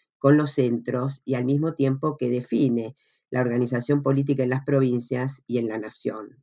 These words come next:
Aquí no hay que olvidar algo que señaló oportunamente Hilda Sábato en su vasta trayectoria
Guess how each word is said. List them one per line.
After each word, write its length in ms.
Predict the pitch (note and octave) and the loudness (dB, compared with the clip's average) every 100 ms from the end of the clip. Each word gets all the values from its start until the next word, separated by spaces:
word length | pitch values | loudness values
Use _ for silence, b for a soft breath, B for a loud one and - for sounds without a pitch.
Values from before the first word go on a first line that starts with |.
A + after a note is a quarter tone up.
| _ | _
Aquí 220 | A#2+ C3 | -10 0
no 80 | C#3+ | 2
hay 120 | C#3 | 2
que 80 | C#3 | 0
olvidar 640 | B2 D3 D#3 C#3+ C3 C#3 - | 2 2 4 4 4 -2 -2
algo 240 | C3 C3 | -2 -2
que 100 | B2 | -4
señaló 380 | A#2+ A#2 A#2+ C3+ | -6 -4 -2 -2
oportunamente 720 | B2+ A#2+ C#3+ C3+ B2+ B2+ B2+ | -2 -4 -2 0 0 -2 -2
Hilda 220 | B2 A2+ | -4 -6
Sábato 580 | - B2 C3 B2 B2 - | -6 -4 -4 -4 -8 -8
en 120 | A#2 A2 | -14 -14
su 120 | A2 | -6
vasta 320 | D3 D#3+ A2+ | -6 -4 -8
trayectoria 840 | A2 A2 A2+ A2+ A#2+ A#2 A2+ A2 | -8 -8 -8 -8 -6 -6 -6 -10